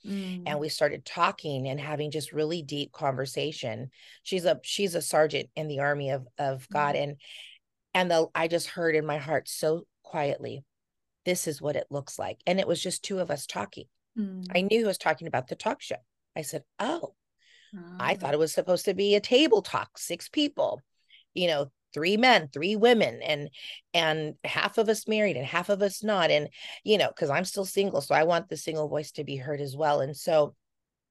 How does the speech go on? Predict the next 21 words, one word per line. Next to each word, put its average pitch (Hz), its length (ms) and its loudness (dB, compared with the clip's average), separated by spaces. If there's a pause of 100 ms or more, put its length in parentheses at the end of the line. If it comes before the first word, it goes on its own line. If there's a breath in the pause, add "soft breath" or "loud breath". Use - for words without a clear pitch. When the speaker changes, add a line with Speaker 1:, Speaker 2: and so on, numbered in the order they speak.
(220)
Speaker 2:
you 190 100 2
know, 185 60 4
the 156 100 2
Lord 160 340 0
just 160 200 -4
began 165 580 0 (320 loud breath)
as 143 120 0
I 156 140 2
was 151 260 0
asking 147 420 -2
him, 143 160 -4
"If 202 200 4
this 190 280 -2
is 170 220 2
of 151 220 -6
you, 160 240 -2
then 151 220 -2
you 196 320 0 (160)
tell 156 220 -2
me 147 180 -4
when, 143 340 -2